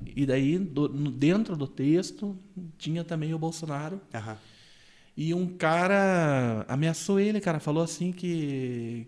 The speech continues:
Speaker 1: que falou que o Bolsonaro é o nosso rei.
Speaker 2: Nossa.
Speaker 1: Ó, que ponto chegou,
Speaker 2: É,
Speaker 1: cara.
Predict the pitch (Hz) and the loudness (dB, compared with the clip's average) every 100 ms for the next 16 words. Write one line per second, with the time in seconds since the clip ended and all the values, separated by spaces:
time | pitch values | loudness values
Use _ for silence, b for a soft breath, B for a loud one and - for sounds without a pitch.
0 | - - 135 - 143 151 160 147 156 165 | -14 -14 -12 -6 -6 -4 -6 -2 -2 -2
1 | - 156 147 175 185 185 190 156 156 165 | -4 -2 0 -2 -2 -4 -4 0 2 2
2 | 131 - 120 101 135 175 175 - 170 196 | 2 -6 -12 -4 -2 -2 -6 -4 -4 -2
3 | - 208 202 220 147 135 120 | -4 -6 -4 -4 -4 -4 -6